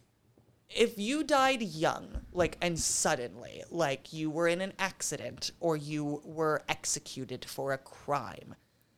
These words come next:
the belief was that your body still has life force in it.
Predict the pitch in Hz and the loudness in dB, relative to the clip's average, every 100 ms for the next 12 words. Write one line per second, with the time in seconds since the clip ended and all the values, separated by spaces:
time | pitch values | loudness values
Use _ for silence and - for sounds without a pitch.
0 | _ 180 196 180 190 185 254 - 151 131 | _ -4 -4 2 2 2 -4 -6 -2 0
1 | 131 143 - - - 151 160 147 139 - | 0 0 -4 -6 -10 -10 -2 0 0 -6
2 | - _ _ _ _ _ 160 147 180 196 | -20 _ _ _ _ _ -20 -12 0 4
3 | 202 160 - 175 185 175 156 - 170 151 | 4 2 4 6 6 2 -2 0 0 0
4 | 147 147 147 143 143 143 - 139 127 135 | 0 0 0 0 0 0 -4 -4 -2 -4
5 | - 139 107 - - | -6 -6 -8 -12 -12